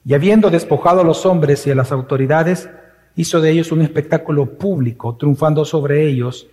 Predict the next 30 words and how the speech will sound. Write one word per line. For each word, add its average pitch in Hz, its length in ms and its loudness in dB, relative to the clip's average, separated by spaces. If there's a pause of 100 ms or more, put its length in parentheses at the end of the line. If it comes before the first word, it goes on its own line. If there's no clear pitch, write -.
(520)
por 131 160 0
medio 131 340 2
de 104 140 -4
él". 110 280 -8 (580)
Hermanos, 185 340 2
la 165 100 2
última 190 380 2
joya 180 260 0
de 170 80 0
la 156 120 0
corona 135 500 -2 (320)
de 147 140 2
la 139 120 0
plenitud 143 380 -2
cristiana 180 800 -4 (380)
es 180 180 -2
la 170 100 4
victoria 156 420 0
sobre 139 220 -2
la 127 120 2
maldad 135 500 0 (380)
y 156 100 -4
sobre 143 380 0
sus 196 500 -2
autoridades 151 760 0
terrenales. 123 720 0 (1080)
Hermanos, 226 440 2
en 196 120 2
la 180 140 0
cruz, 226 400 0